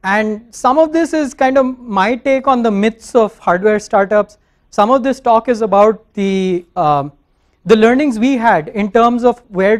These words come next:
to source chips from, where to source parts from. How do you go kind of from a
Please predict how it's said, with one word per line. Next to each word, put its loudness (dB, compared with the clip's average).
to -4
source 0
chips -4
from, 0
where 2
to -4
source 0
parts 0
from. -4
How 4
do 0
you -2
go 2
kind -2
of 0
from -2
a -4